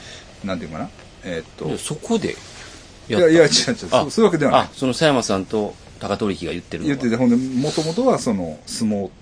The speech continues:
Speaker 1: と格闘技っていうのは、
Speaker 2: うん。
Speaker 1: 相撲っていうのはもうちょっと、今は様式的になってるやん、ちょっと。
Speaker 2: うん。
Speaker 1: けど、もうちょっと、あの、格闘技っぽい、
Speaker 2: うん。
Speaker 1: うん。
Speaker 2: 要素があったんですね。
Speaker 1: 要素というか、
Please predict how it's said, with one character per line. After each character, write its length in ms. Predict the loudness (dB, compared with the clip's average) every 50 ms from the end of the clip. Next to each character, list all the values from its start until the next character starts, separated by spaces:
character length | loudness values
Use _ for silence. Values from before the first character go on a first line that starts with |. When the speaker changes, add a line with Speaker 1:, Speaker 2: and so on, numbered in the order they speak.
| -6 -4
Speaker 1:
と 280 | -2 -2 -2 -4 -6 -10 -14
格 240 | -16 -16 -16 -18 -10
闘 240 | -6 -6 -6 -4 -6
技 80 | -10 -14
っ 20 | -16 -18 -20 -14 -10
て 60 | -8
い 40 | -6
う 40 |
の 160 | -6 -4 -4 -6
は、 160 | -6 -8 -10 -14 -8 -4
Speaker 2:
う 80 | 0 0
ん。 140 | 2 2
Speaker 1:
相 180 | 2 2 2 2
撲 160 | 2 2 0
っ 40 | -2
て 120 | -4 -4
い 40 | -2
う 20 | 0
の 80 | 0
は 100 | 0 0 0
も 140 | 0 -2
う 40 | -2
ち 80 | -2 -6
ょ 20 |
っ 40 | -6
と、 160 | -6 -8 -6 -2
今 200 | 2 4 6 6
は 100 | 6 8
様 220 | 8 6 6 6
式 240 | 2 0 -2 -4 -4
的 160 | -4 -2 -2
に 80 | -2 -2
な 80 | -2
っ 40 | -8
て 100 | -10 -12
る 60 | -14
や 60 | -14
ん、 40 | -14
ち 40 | -10
ょ 20 |
っ 20 | -4
と。 60 | 0
Speaker 2:
う 20 | 0
ん。 380 | 2 2 2 0 -2 -4 -8 -12 -14 -18 -20 -20 -12
Speaker 1:
け 120 | -6 -4 2
ど、 260 | 4 4 4 4 -2 -8 -20 -20 -20 -18 -10
も 140 | -4 -4 -2
う 20 | -2
ち 120 | -4 -8
ょ 40 | -8
っ 40 | -10
と、 340 | -12 -20 -20 -20 -12 -10
あ 20 | -10
の、 220 | -8 -8 -10 -12 -14 -20 -20 -20 -20 -20 -16 -14
格 240 | -14 -14 -14 -14 -4
闘 180 | -4 -4 -2 -2
技 80 | -6
っ 20 | -8 -10 -2
ぽ 160 | 0 0 0 0
い、 160 | -2 -6 -8 -8 -6
Speaker 2:
う 40 | -4
ん。 560 | -2 0 0 0 0 -2 -2 -4 -6 -10 -14 -18 -20 -20 -12 -10
Speaker 1:
う 40 | -8
ん。 120 | -8 -8 -12 -18 -20 -20 -20 -20 -20 -20 -20 -20 -20 -20 -20 -20 -20 -16 -4
Speaker 2:
要 160 | 0 0 0 0
素 160 | 0 -4 -4
が 80 | -6
あ 20 | -6
っ 40 | -8
た 140 | -10 -12
ん 40 | -12
で 60 | -12
す 100 | -14 -12
ね。 60 | -8 -4
Speaker 1:
要 180 | -2 -2 -2 -4
素 140 | -6 -10
と 120 | -12 -12 -12
い 20 |
う 40 | -10
か、 140 | -10 -12